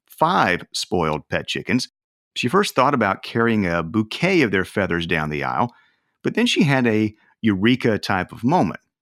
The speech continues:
Why not create a bridal headpiece using those plumes? She crafted a, I'll get this description right, chicken, ostrich feather, organza, and pearl fascinator. It gained so many compliments, Andy became convinced there was a market for one-of-a-kind hair ornaments for brides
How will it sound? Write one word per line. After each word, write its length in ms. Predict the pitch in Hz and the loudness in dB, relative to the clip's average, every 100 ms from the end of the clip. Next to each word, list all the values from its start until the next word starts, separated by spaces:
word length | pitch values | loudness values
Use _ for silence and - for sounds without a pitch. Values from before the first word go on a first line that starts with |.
| _ - | _ -6
Why 240 | 85 127 | -2 0
not 240 | 135 - | 0 -2
create 420 | - 139 110 101 - | -2 2 4 2 -2
a 60 | 95 | -8
bridal 420 | 82 85 80 98 - | -2 -2 0 -4 -2
headpiece 580 | 214 233 - 85 85 - | -4 -4 -6 -8 -6 -4
using 340 | 87 85 80 | -4 -2 -4
those 200 | 67 69 | -6 -8
plumes? 480 | - - - - - _ _ _ _ _ - | -10 -16 -16 -14 -16 _ _ _ _ _ -10
She 200 | - 117 | -2 -2
crafted 420 | - 165 180 143 | 2 0 2 4
a, 320 | 120 113 107 - - _ - | 4 4 0 -4 -20 _ -6
I'll 80 | 101 | -4
get 220 | 101 127 | 0 0
this 140 | 117 - | 0 -2
description 580 | 113 - 127 - 113 98 | -4 0 0 2 0 2
right, 300 | 90 82 - - | 2 0 -4 -6
chicken, 520 | - 175 185 202 190 | 0 0 2 2 2
ostrich 540 | - 131 139 147 143 - | 2 0 2 -2 -2 0
feather, 320 | 127 113 113 117 | 0 2 2 2
organza, 720 | 104 98 110 127 143 151 151 | 0 0 2 2 4 2 0
and 220 | 117 107 | 0 -2
pearl 260 | - 135 127 | 0 2 2
fascinator. 800 | - 160 180 - 113 76 69 - _ _ _ - | 0 0 0 2 0 0 -6 -14 _ _ _ -8
It 100 | 101 | 0
gained 280 | 123 120 117 | 4 4 2
so 200 | - 220 | 2 2
many 220 | 160 107 | 2 0
compliments, 560 | - 87 85 90 110 | 0 0 0 0 0
Andy 340 | 120 147 147 - - - | 0 2 2 0 -8 -4
became 320 | 127 147 139 | 0 2 2
convinced 480 | 151 123 165 226 - | 2 2 0 -2 0
there 100 | 143 | 2
was 140 | 127 | 2
a 40 | 113 | 4
market 600 | 107 131 180 - 113 - | 4 4 2 0 -2 0
for 140 | 104 | -2
one-of-a-kind 760 | 101 98 139 175 175 131 127 120 | 0 2 2 0 0 0 2 2
hair 240 | 117 131 | 2 2
ornaments 520 | 135 90 90 85 85 | 2 0 0 0 -4
for 160 | - 73 | -6 -4
brides 500 | 90 110 127 135 | 2 2 4 0